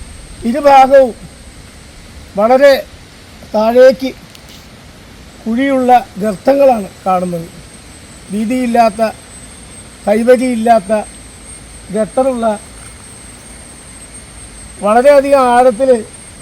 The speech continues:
ഈ വെള്ളം കെട്ടി നിൽക്കുന്നുണ്ടല്ലേ, ഇതിൻ്റെ ഉള്ളിലേക്ക് അങ്ങോട്ട് പോയി കഴിഞ്ഞാൽ നമ്മുടെ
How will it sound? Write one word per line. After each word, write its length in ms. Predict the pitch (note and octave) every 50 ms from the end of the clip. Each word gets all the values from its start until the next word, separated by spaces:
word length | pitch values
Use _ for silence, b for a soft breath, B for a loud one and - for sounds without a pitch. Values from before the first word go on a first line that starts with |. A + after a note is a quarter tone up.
| - - - - - - - - - - - G3+
ഈ 20 | A#3 B3+ B3
വെള്ളം 200 | A#3+ B3 C4+ C#4
കെട്ടി 160 | C4 B3 G#3 C4+
നിൽക്കുന്നുണ്ടല്ലേ, 560 | C4+ B3 G#3+ B3+ A#3+ A#3 A3 F3+ D#3+ D#3 D3 C#3 - - - - - - - - - - - - -
ഇതിൻ്റെ 160 | G#3 A#3 A#3+ C4
ഉള്ളിലേക്ക് 320 | B3 B3 B3+ C4 B3+ A3 C4+
അങ്ങോട്ട് 180 | C4 B3+ C4+ A#3+ A#3+
പോയി 140 | A#3+ B3 B3+ G#3 B3+
കഴിഞ്ഞാൽ 340 | B3 A#3+ A3+ A#3 A#3 A3 G#3 E3+ D#3+ - - - - - - - - - - - - - - - - - - - - - - - - - - -
നമ്മുടെ 220 | G#3 A3 A#3+ B3+